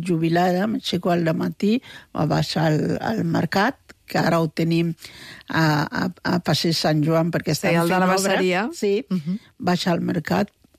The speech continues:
Speaker 1: a lo millor almorzo, agafo, eh, la premsa i llegeixo, compro i me'n vaig a casa.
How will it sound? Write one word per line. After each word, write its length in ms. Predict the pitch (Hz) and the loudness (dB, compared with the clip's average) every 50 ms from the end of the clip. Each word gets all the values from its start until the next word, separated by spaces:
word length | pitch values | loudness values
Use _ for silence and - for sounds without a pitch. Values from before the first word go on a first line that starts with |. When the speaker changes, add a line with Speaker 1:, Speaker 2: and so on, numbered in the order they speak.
| - - | -4 0
Speaker 1:
a 80 | 170 | 2
lo 160 | 165 165 170 | 2 4 2
millor 400 | 165 165 165 165 160 170 180 180 | 2 2 2 2 2 2 2 2
almorzo, 800 | 175 170 - 175 160 165 175 196 208 190 - - 208 202 208 214 | 2 0 -2 -2 -2 -2 -2 -2 -2 -4 -4 -2 0 2 2 2
agafo, 580 | 202 175 170 170 165 - - - 185 185 180 175 - - - - - - - - | 0 0 -2 -2 -2 -4 -2 0 0 0 0 0 -4 -10 -18 -18 -18 -18 -18 -10
eh, 380 | - - 160 165 165 160 160 160 | -4 0 2 2 2 2 2 0
la 200 | 160 165 165 170 | 0 0 -2 -2
premsa 520 | - - 180 175 180 180 180 - - 180 185 | 0 0 0 0 0 0 -2 -2 0 0 2
i 60 | 180 | 2
llegeixo, 800 | 170 170 170 170 170 175 180 175 170 170 - 196 190 202 - - _ _ _ - - - | 2 2 0 0 0 2 2 2 0 0 0 0 2 0 0 -4 _ _ _ -18 -8 -2
compro 420 | - 175 175 185 180 165 202 208 | 0 0 0 0 -2 -2 -2 0
i 20 | |
me'n 200 | 190 170 - - - | 0 0 -2 -2 -2
vaig 160 | 180 160 - - 190 | -4 -4 -4 -6 -6
a 60 | - | -8
casa. 420 | - - 165 - - - - - | -8 -8 -8 -8 -6 -6 -8 -8